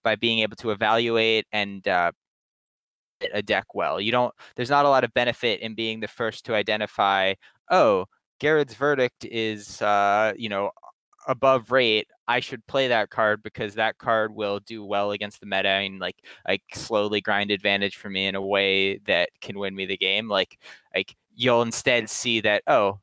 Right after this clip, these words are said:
in the top eight, Garrett's Verdict is seeing a bunch of play. I should play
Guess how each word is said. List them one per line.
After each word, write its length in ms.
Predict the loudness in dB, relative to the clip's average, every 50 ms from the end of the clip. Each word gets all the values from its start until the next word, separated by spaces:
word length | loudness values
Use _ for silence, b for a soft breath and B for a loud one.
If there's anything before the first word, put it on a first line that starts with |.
| _
in 120 | -6 -4 -4
the 80 | -4
top 260 | -2 0 0 0 0 2
eight, 240 | 2 2 0 0 0
Garrett's 280 | -2 -2 -2 -2 -4 -6
Verdict 300 | -8 -6 -4 -4 -6 -8 -14
is 100 | -14 -12
seeing 220 | -10 -10 -10 -8
a 40 | -6
bunch 200 | -8 -8 -8 -8
of 100 | -14 -14
play. 340 | _ -2 0 2 2 2 0 -2 -6 _ _ -20 _ _ _
I 100 | -4 -4
should 240 | -2 -4 -10 -12 -14 _ _ _ _ _ _ _ _ _ _ _ _ _ _ _ _ _
play 480 | -4 0 2 2 2 2 0 0 -4